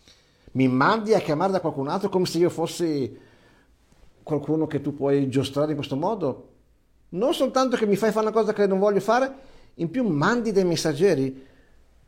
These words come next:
Torna nei tuoi ranghi, ricordati chi sei, sei un ubriacone, un stalliere e così via.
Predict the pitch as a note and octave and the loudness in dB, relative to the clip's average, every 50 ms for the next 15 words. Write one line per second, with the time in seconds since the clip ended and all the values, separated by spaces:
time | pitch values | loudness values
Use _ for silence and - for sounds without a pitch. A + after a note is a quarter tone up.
0 | _ _ _ - - - B3+ C4+ C#4+ C#4 C4 C4 B3+ B3 B3 A#3 - A#3 B3 A#3+ | _ _ _ -10 0 4 6 6 6 6 6 4 2 4 4 4 8 10 10 12
1 | A3+ A3+ A#3 B3 B3 B3 A3+ F#3 F3+ E3 D#3 D#3+ E3+ D#3+ E3 A3 A#3+ B3 B3 A#3+ | 12 10 8 6 6 4 6 6 8 8 8 8 6 6 6 6 8 8 6 6
2 | A#3+ A#3+ - - A3+ F#3+ - - A3+ A3+ A#3 A#3 A3+ G#3+ F#3 - G3+ G#3 G#3 G3+ | 4 0 0 0 0 0 2 2 4 4 4 4 4 4 2 2 2 0 2 2
3 | F#3+ G#3 G#3 F#3+ F#3+ - G#3 A3+ A#3+ A#3 A3+ A3 G#3 G3+ - G3+ F#3+ F3+ F#3+ G#3+ | 4 4 2 2 2 2 2 4 4 4 4 2 0 0 0 -2 0 2 4 4
4 | A3 G3+ G3 G3 F#3 E3+ E3+ D#3+ D3+ D#3+ D3+ A2+ F#2 F2 - - | 4 4 4 2 2 0 2 2 2 4 2 2 2 0 -4 -14